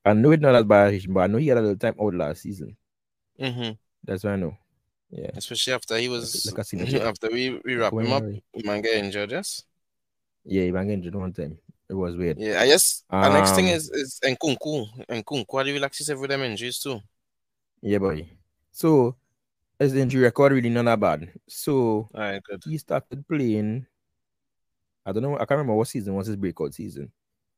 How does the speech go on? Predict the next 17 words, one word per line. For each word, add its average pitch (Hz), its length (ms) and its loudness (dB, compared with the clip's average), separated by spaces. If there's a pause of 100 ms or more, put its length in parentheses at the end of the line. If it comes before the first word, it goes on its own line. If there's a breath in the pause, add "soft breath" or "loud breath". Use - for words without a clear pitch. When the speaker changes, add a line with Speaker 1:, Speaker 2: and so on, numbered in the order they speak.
(160)
Speaker 1:
right? 104 360 2
But 98 180 0 (200)
in 110 140 -4
twenty 104 260 0
twenty-one, 107 440 2
twenty 107 220 -2
twenty-two, 110 580 -2 (360)
he 135 100 -6
was 110 140 -2
out 107 140 -2
for 117 160 -2
one 110 220 0
game. 123 240 0
That 104 100 2
was 101 120 2
muscle 95 260 -6
fatigue. 131 480 -6